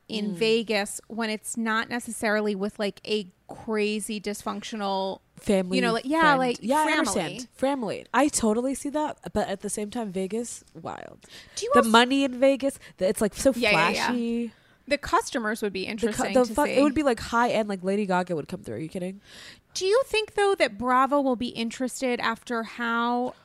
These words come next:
Speaker 1: L V P has
Speaker 2: So
Speaker 1: treated
Speaker 2: messy.
Speaker 1: production?
Speaker 2: So
Speaker 1: Do you think that
Speaker 2: messy.
Speaker 1: they would wanna continue developing with her after this?
Speaker 2: I think that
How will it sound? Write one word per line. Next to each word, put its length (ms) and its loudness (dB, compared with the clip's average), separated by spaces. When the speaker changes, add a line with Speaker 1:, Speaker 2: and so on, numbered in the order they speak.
Speaker 1:
L 180 2
V 180 -2
P 320 -4
has 180 -4
Speaker 2:
So 140 4
Speaker 1:
treated 140 8
Speaker 2:
messy. 200 6
Speaker 1:
production? 680 0
Speaker 2:
So 440 4
Speaker 1:
Do 140 4
you 100 6
think 180 0
that 120 2
Speaker 2:
messy. 40 -8
Speaker 1:
they 160 4
would 160 2
wanna 240 2
continue 680 -4
developing 1000 -2
with 180 -6
her 220 0
after 300 -2
this? 540 -4
Speaker 2:
I 140 4
think 300 -4
that 220 4